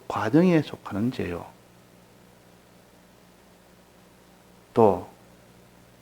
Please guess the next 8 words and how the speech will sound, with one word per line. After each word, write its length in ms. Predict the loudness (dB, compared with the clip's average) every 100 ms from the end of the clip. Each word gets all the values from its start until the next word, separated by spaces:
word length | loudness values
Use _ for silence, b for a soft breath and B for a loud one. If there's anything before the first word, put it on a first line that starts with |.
| -20 -20 -20 -20 -20 -20 -20 -20 -20 -20 -20 -20 -6
임의의 360 | 8 10 12 10
과실도 600 | 6 -2 -6 -4 -4 -6 -16 -20 -20 -20 -20 -20 -20 -20 -20 -20 -20 -20 -20 -20 -20 -20 -20 -20 -20 -20 -20 -20 -20 -8
생명으로 600 | 0 4 6 6 4 2
나아가든지, 720 | -2 -4 -8 -10 -10 -12 -14 -16 -20 -20 -20 -20 -20 -20 -20 -20 -20 -20 -20 2
그것이 240 | 4 6 6
결국은 420 | 4 4 4 -2
사망으로 500 | -4 -2 4 4 4
나아가든지, 640 | 2 -2 -8 -10 -10 -12